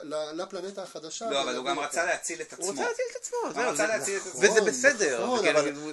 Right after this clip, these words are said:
Speaker 1: אבל, אבל הוא אומר, הוא כל הזמן הסביר שהוא עושה את זה כדי להציל את האנושות. מבחינתו, זה, זה, הוא גם תכנן את זה מראש, בסדר.
Speaker 2: אז, אז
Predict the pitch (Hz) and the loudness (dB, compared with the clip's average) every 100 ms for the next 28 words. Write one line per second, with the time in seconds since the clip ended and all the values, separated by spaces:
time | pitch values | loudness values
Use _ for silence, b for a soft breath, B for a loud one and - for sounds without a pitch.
0 | 139 143 156 - 135 156 202 202 220 196 | -4 2 2 2 -4 -2 0 0 -2 -2
1 | 160 156 - 196 202 196 180 180 - 185 | -4 -4 -4 -6 -4 -6 -6 -8 -6 -6
2 | 233 - 147 190 180 180 139 135 131 165 | -4 -6 -4 -4 -6 -8 -8 -8 -8 -10
3 | 165 135 127 120 - 135 120 123 - 143 | -8 -8 -8 -8 -6 -8 -10 -12 -8 -8
4 | 139 254 233 160 135 139 143 143 156 143 | -4 -2 -2 -4 -6 -8 -14 -16 -16 -10
5 | 147 127 123 139 226 233 143 135 120 107 | -10 -6 -6 -2 -2 -2 -4 -4 -6 -10
6 | - - 156 - 226 220 147 147 - 151 | -14 -18 -12 -8 -6 -6 -4 -4 -4 -4
7 | 147 | -6